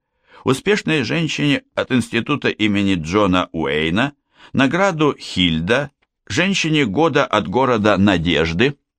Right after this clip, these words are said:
премию за прижизненные достижения от Школы медицины Альберта Эйнштейна, а также премию «Художник и гражданин» две тысячи четырнадцатого года.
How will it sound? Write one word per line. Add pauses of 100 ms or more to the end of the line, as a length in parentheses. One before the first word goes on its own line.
(240)
премию (140)
за
прижизненные
достижения
от
Школы
медицины
Альберта
Эйнштейна, (480)
а
также
премию
«Художник
и
гражданин»
две
тысячи
четырнадцатого
года.